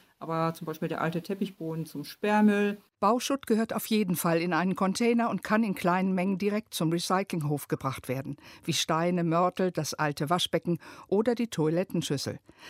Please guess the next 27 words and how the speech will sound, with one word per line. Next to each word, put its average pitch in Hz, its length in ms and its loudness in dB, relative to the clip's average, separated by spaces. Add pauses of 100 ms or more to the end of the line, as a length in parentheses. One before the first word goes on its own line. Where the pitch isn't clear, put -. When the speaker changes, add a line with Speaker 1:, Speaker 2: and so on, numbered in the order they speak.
(240)
Speaker 2:
Allerdings 240 520 4
kann 190 240 2
das 190 300 2
je 214 160 2
nach 190 180 0
Kommune 202 460 4
oder 175 160 0
Kreis 175 320 0
abweichen, 156 580 0
deshalb 180 380 0
sollte 180 300 2
man 175 160 0
sich 180 180 -2
bei 170 180 2
seinem 165 340 2
jeweiligen 175 680 2
Abfallentsorger 165 1000 0
zunächst 190 420 -2
erkundigen. 160 600 0 (600)
Kabelreste, 226 680 2
P-V-C-Rohre, 180 1040 0
alte 147 220 -2
Fenster 185 480 0
oder 147 180 0
Dämmstoffe 185 680 0 (240)
sind 185 340 0
Baumischabfall. 175 880 0